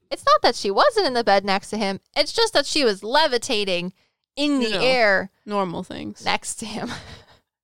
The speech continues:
Speaker 2: What, you don't levitate while you sleep?
Speaker 1: And when she turned to be like, "What am I doing?" He
Speaker 2: Um,
Speaker 1: was,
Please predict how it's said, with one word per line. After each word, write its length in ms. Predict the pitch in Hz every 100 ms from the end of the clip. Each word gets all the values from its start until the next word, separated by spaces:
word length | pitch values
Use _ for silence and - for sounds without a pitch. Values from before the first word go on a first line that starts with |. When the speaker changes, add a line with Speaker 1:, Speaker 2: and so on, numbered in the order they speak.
| _ _
Speaker 2:
What, 160 | 202 196
you 80 | 190
don't 240 | 208 -
levitate 420 | 190 190 185 196
while 200 | - 190
you 140 | 170 196
sleep? 320 | - 202 202 _ -
Speaker 1:
And 180 | 277
when 160 | 285 294
she 200 | - 285
turned 380 | - 330 320 330
to 100 | 277
be 160 | 247 247
like, 340 | 240 233 - _ 494
"What 300 | 539 494 427
am 60 |
I 180 | 392 381
doing?" 680 | 494 554 523 508 453 370 285 _
He 200 | - 269
Speaker 2:
Um, 40 |
Speaker 1:
was, 320 | 302 320 330